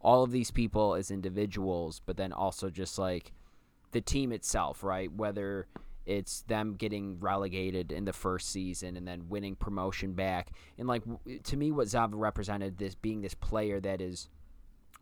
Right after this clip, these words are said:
bigger than the club itself, is that they are, they are fighting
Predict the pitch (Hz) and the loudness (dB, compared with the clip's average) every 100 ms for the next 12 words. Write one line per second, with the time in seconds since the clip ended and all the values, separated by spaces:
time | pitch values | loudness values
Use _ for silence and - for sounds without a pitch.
0 | 101 131 127 117 107 104 - 104 87 - | -4 0 2 2 0 -2 0 0 0 2
1 | 135 120 95 90 - - - - - 110 | 6 6 6 0 -8 -20 -20 -20 -8 -8
2 | - 107 104 98 101 107 101 98 95 92 | 0 4 4 2 0 0 2 2 2 2
3 | 87 - - 69 - - 123 113 101 98 | -2 -6 -14 -18 -20 -14 0 4 4 2
4 | - - 117 113 104 98 95 95 | 0 4 4 4 0 -2 -4 -6